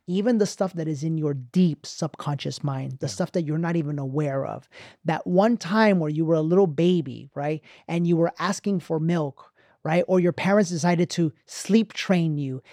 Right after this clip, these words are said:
Speaker 1: and left you crying in bed for two hours because they thought they were doing the wrong, the right thing. But to yourself, new to this little world, you're freaking out because, because the people that keep me safe are not here anymore, right?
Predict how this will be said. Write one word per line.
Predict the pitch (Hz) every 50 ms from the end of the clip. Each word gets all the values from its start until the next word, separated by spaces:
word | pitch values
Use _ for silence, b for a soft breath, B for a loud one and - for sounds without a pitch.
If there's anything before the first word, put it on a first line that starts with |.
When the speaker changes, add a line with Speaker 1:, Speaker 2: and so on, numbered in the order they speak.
| b b
Speaker 1:
and | - 170 160 165
left | 165 180 196 - - -
you | 165 165 165 156 151 143 - -
crying | - - 208 202 208 202 185 175 160 151
in | 151 151 151
bed | 139 185 190 175 139
for | - - 151
two | 135 - - - 196 202 -
hours | 160 175 180 190 180 170 156 151 131
because | - 165 - 175 139
they | - 226 254
thought | 254 - 269 247 247 -
they | 208 185
were | 170 185
doing | 170 190 208 214 214
the | 190 190
wrong, | 185 196 196 202 185 - _ -
the | 196 180 175
right | 180 202 202 190 -
thing. | 277 320 285 214 160
But | 160 180 175 B B B B B B -
to | - 208
yourself, | 190 170 175 170 147 - - - 214 247 320 381 370 - - _
new | 180 170 170 180 214 254 262
to | 262
this | 202 233 240 - -
little | 233 254 269 254 254 247
world, | 262 277 294 330 311 185
you're | 156 190 262
freaking | - - - 285 277 - 262 262
out | 277 330 381 294
because, | - 190 - 196 185 156 - b b b b b b
because | - 214 170
the | 170
people | - - 214 262 226 269
that | 240 240 220 -
keep | 233 - 226
me | 233
safe | 214 - 269 285 269 -
are | 220
not | 208 220 233
here | 226 - - 330 427 415
anymore, | 254 175 151 135 123 127 127 123
right? | 139 165 180 B